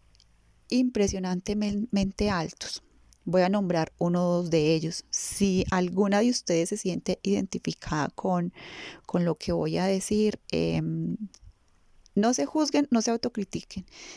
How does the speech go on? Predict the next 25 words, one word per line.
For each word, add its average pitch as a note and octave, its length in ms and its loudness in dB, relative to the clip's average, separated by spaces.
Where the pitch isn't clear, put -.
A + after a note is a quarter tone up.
simplemente G#3 760 0
escuchen. - 600 -8
Escuchen A#3 840 -2
y F#3 300 -2
ya, F3+ 200 0
porque - 440 -8
aquí F#3+ 460 -2
recuerdo F#3 800 2
que - 140 -6
no F3+ 80 -2
se F3 140 -2
trata F3+ 380 -2
de, E3+ 380 -2
de F3 280 4
autocastigarse, E3 1400 -2
no, E3 360 -2
es E3 180 -2
más F3 240 -2
bien F3+ 240 0
de F#3+ 360 0
autoobservarnos F3+ 1160 -4
e G3+ 240 0
interiorizar F3+ 1080 0
y F3 580 -2
abrirnos, E3+ 1000 0